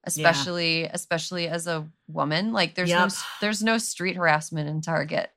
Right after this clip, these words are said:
Speaker 1: Like, I've never, nobody even looks at me in Target. Like, it's, it's wonderful. You just get left alone. Um, but it also seems like, you know, in an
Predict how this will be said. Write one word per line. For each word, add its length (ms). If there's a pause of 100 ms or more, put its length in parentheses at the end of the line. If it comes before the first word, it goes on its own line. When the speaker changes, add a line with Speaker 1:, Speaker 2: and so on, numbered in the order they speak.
Speaker 1:
Like, 200 (120)
I've 140
never, 420 (360)
nobody 260
even 240
looks 360
at 120
me 160
in 100
Target. 340
Like, 220
it's, 220
it's 160
wonderful. 600
You 120
just 220
get 140
left 240
alone. 420 (520)
Um, 400 (300)
but 220
it 120
also 280
seems 500
like, 380 (100)
you 140
know, 280
in 160
an 320